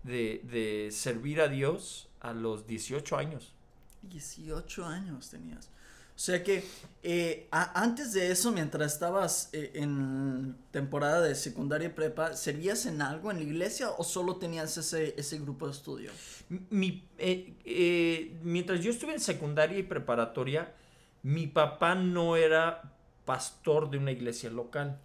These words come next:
Speaker 2: Ok.
Speaker 1: sino que él, él, él era, eh,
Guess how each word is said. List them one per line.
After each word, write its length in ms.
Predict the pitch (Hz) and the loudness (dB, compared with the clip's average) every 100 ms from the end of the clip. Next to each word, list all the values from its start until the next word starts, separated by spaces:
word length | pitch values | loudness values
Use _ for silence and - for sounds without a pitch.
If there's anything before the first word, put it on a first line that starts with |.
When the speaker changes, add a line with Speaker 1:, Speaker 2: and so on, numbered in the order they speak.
| - | -14
Speaker 2:
Ok. 200 | 147 135 123 | -14 -10 -8
Speaker 1:
sino 440 | - 143 139 139 | -4 0 2 0
que 380 | 143 131 127 - | 0 2 2 0
él, 560 | 147 151 156 175 190 - - - - - - - | 0 4 4 4 2 -4 -18 -20 -20 -20 -16 -2
él, 640 | 170 180 185 196 202 190 - - | 2 4 4 4 0 -8 -14 -6
él 260 | 151 170 | 0 2
era, 540 | 175 175 175 180 180 - - - - - - | 4 6 6 6 2 -2 -16 -20 -20 -14 -4
eh, 720 | 135 117 110 104 98 98 | 0 0 0 -2 -4 -8